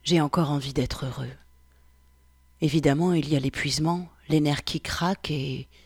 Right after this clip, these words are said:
vous. Je ne sais pas ce que c'est, la féminité. Peut-être est-ce seulement une façon d'être un homme.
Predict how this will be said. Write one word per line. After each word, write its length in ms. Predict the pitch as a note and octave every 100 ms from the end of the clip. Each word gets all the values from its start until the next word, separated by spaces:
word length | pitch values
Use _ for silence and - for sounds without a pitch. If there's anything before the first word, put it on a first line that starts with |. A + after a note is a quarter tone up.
| - _ _ _ _ _ -
vous. 240 | B2 C3 B2+ - _ _ _ _ _ _ _ _ _ _ _ _ _ _ _ _ _ -
Je 100 | G#3
ne 80 |
sais 160 | G3 G#3
pas 140 | A3
ce 80 | A3
que 100 | -
c'est, 260 | E3 - D3+
la 140 | D3+
féminité. 760 | B2+ C3+ C3 B2+ C3 - - C#3 _ _ _ _ _ _ _ - -
Peut-être 400 | F#3+ F#3 E3+ F3
est-ce 200 | D#3+ -
seulement 360 | E3 D#3+ D#3+
une 100 | D#3
façon 480 | D3 - D3 - D#3+
d'être 300 | D#3+ C#3+ -
un 100 | C#3+
homme. 360 | B2+ B2 A#2+